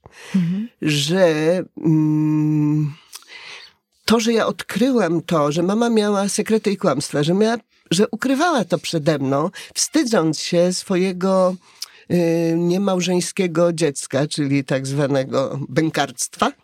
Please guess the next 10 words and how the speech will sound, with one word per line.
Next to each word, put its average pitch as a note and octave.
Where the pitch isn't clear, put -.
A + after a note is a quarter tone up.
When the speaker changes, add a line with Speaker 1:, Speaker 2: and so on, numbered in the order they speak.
Speaker 1:
Mhm. D#3
Speaker 2:
No F#3
to, G3+
<clears throat> G#3+
to, G#3+
to, A3+
to A3
w -
jakiś A#3+
sposób A#3